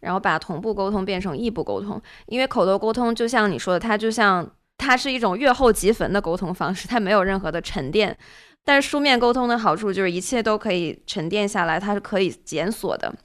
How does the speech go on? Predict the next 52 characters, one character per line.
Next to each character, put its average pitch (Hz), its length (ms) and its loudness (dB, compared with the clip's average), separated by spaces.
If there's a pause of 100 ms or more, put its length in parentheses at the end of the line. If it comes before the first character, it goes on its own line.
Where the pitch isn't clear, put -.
然 170 140 -2
后 196 160 2
新 226 220 0
人 208 140 4
入 220 120 0
职 180 120 -6
也 175 100 0
可 185 180 -6
以 170 200 0 (140)
看 240 260 0
到 170 180 4
以 - 220 -8
前 160 280 -6
的 180 100 -2
一 180 40 0
些 185 120 -2
信 185 260 -2
息。 175 300 -4 (640)
这 277 160 0
个 247 80 4
就 226 140 0
让 240 180 6
我 214 80 4
想 160 260 2
到 214 200 6
了 180 200 2
一 180 60 -4
家 190 240 4
海 180 180 -2
外 214 160 4
的 214 100 0
公 185 200 -4
司， 180 240 -6
GitLab， 202 480 2 (420)
可 - 200 -4
能 175 120 -2
是 220 120 -4
全 185 260 -2
球 196 180 2
远 175 180 2
程 175 240 -2
办 185 200 4
公 185 180 0
人 170 160 -2
数 202 100 -4
最 202 160 -2
多 202 220 2
的 185 140 2
公 131 180 -8
司 120 300 -8
之 - 180 -8
一， 95 180 -6